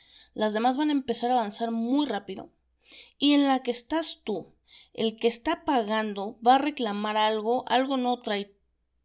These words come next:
eh, la etiqueta para poderlo cobrar. El cliente tiene algún reclamo que le tiene que hablar al gerente, van a hacer corte de caja, algo va a pasar y la fila en la que tú estás se va a empezar a tardar.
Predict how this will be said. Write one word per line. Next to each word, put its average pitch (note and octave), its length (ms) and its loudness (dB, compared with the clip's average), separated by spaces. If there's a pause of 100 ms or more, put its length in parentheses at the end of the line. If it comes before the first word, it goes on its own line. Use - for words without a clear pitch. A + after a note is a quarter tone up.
eh, G3+ 180 -2
la G3 160 -4
etiqueta G3+ 480 -4
para - 220 -8
poderlo G#3+ 340 -4
cobrar. A#3+ 480 0 (1500)
El B3 180 6
cliente D4+ 460 4
tiene C#4 300 -2
algún C4+ 200 0
reclamo C4 320 0
que A#3 100 -2
le G3+ 60 -8
tiene A#3+ 140 -2
que A#3 80 0
hablar A3+ 160 6
al A#3 80 6
gerente, A#3 640 0
van B3+ 220 2
a C#4 40 0
hacer C4 260 -2
corte B3+ 440 0
de F#3 220 -8
caja, B3+ 600 -2
algo C#4+ 320 0
va C#4 100 0
a C4 60 -8
pasar G#3 380 -6 (420)
y A#3 80 -2
la B3+ 100 2
fila F#4 280 -4
en G4+ 80 -4
la D#4+ 100 -4
que - 80 -12
tú C#4 260 -4
estás A3 400 -8
se - 80 -10
va G3 60 -10
a G3 40 -10
empezar G3+ 360 -6
a F3 80 -12
tardar. G3 400 -10